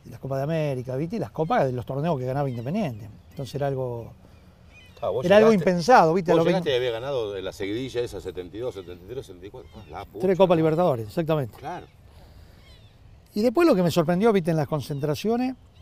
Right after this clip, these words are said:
Speaker 1: eh, íbamos a comer un, a un restaurante que quedaba ahí en Constitución, eh, las mesas largas que había, porque por lo general yo estaba acostumbrado en Colón de Santa Fe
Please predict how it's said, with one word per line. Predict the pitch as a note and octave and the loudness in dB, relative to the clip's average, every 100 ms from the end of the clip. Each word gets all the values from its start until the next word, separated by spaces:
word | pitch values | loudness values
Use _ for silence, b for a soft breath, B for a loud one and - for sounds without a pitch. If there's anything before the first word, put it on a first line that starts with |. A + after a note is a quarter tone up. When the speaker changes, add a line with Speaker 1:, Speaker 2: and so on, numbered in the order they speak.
| - - | -20 -6
Speaker 1:
eh, | C3+ C3 B2+ B2 B2 A#2+ A#2+ A#2 A#2 D3 C#3 | 0 0 0 0 -2 -4 -4 -6 -8 -10 -4
íbamos | D3 D3 C#3 | -2 -2 -4
a | C#3 | -4
comer | C#3+ D#3+ | -2 -2
un, | D3+ C3+ A#2+ A2 - - - | 0 -2 -6 -10 -18 -20 -8
a | D3 | -4
un | D#3+ | -2
restaurante | D3+ - D3 D#3+ E3 C3 | -2 0 0 2 0 -2
que | |
quedaba | B2+ C#3+ | 0 2
ahí | C#3+ | 2
en | C#3 | 0
Constitución, | D#3 - C#3+ D3 G#3+ B3 - - - - _ - b b b b b b b b | -2 -2 -6 0 0 0 -4 -20 -20 -20 _ -20 b b b b b b b b
eh, | - C#3 C3+ C3 B2+ B2+ B2 A#2 - - - | 0 2 4 2 0 -2 -4 -8 -14 -20 -8
las | F3 D3+ | -4 -2
mesas | F#3+ A3+ F3+ | 0 -2 -2
largas | G3 G3 D3 | -2 -2 -2
que | D3+ | -2
había, | F3+ A2+ G2 - - | -2 -4 -8 -16 -14
porque | C#3 | -6
por | C3+ | 0
lo | F#3+ | 0
general | G#3+ B3 G#3 | 2 0 0
yo | |
estaba | G#3 G#3+ | 2 4
acostumbrado | F#3+ F#3+ F#3 G#3+ F#3+ | 2 0 0 0 0
en | |
Colón | E3 F3+ | 2 0
de | F#3+ | 0
Santa | D#3 F3 G3+ | -4 -4 -2
Fe | F3 A3+ | 0 0